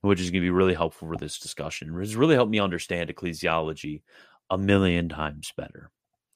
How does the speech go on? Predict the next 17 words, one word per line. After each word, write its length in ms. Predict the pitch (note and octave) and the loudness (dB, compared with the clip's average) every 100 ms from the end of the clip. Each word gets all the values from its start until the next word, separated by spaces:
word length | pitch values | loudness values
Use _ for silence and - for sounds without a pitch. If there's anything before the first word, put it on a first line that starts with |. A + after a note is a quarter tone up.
| - - - - | -20 -20 -20 0
and, 580 | G2 F#2+ F#2 E2+ E2+ - - | 4 6 4 2 -2 -8 -8
um, 280 | D2+ D2+ | -8 -8
has 180 | D#2 F2 | -10 -10
helped 260 | - G#2 F2+ | 0 2 2
me 120 | F#2 | -2
not 280 | F2+ F2+ - | 0 -2 -2
<laughs> 20 | |
worry 600 | E2 E2+ - E2 - _ _ | -2 -2 0 -2 -4 _ _
a 80 | D#2+ | -10
lot, 260 | D#2 E2 - - D#2+ | -10 -12 -18 -20 -12
um, 380 | - D#2 D2+ D#2+ - | -8 -8 -10 -16 -14
about, 580 | D#2+ D2+ D2+ D2+ - - | -10 -6 -8 -10 -16 -18
um, 280 | - E2+ E2+ - | -16 -16 -18 -10
things 260 | F2 D#2+ | -8 -8
a 80 | D2+ | -10
lot 220 | D2+ D2+ | -10 -10
more, 320 | D#2+ D2+ D#2 | -10 -10 -10